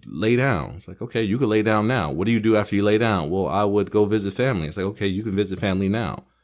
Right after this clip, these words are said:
Um, "I would go on a lot of trips." Okay, you, what, how many trips would you like to go on? <laughs> Would you like to go on three hundred sixty-five trips?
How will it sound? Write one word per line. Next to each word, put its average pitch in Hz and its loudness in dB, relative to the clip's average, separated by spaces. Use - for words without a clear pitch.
Um, 90 0
"I 92 0
would 107 2
go 120 4
on 117 4
a 113 2
lot 113 2
of 101 -2
trips." - -2
Okay, 120 -6
you, 82 -10
what, 95 -10
how 87 -8
many 110 0
trips 123 -4
would 117 -8
you 123 -2
like 113 2
to 107 -4
go 127 4
on? 78 -2
<laughs> 64 -10
Would - -10
you - 0
like 117 2
to - -14
go 104 0
on 101 2
three 92 -2
hundred 95 0
sixty-five 87 -4
trips? - 0